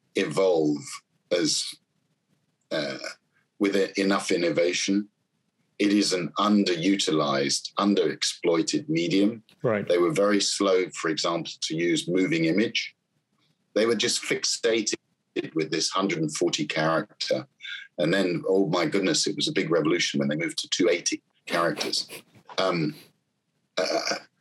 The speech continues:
Speaker 1: you know, th-, this is a medium which can certainly evolve, and, and let's see what he does.
Speaker 2: Is, is there any credibility in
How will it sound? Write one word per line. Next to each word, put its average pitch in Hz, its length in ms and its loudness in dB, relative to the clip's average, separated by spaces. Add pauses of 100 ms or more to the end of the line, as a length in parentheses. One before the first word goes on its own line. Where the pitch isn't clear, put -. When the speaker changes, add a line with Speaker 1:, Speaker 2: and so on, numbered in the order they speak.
(260)
Speaker 1:
you 101 140 -8
know, 95 160 4
th-, 107 220 2
this 135 220 0
is 107 140 2
a 107 60 4
medium 98 440 4
which 80 240 -2
can 85 160 -4
certainly 87 460 0
evolve, 78 520 0
and, 80 320 -2 (120)
and 76 360 -2 (240)
let's 98 280 2
see 98 120 0
what 85 160 0
he 78 100 0
does. - 460 -2 (1800)
Speaker 2:
Is, 147 220 0
is 143 200 0
there 180 220 2
any 196 240 2
credibility 139 920 0 (840)
in 117 640 0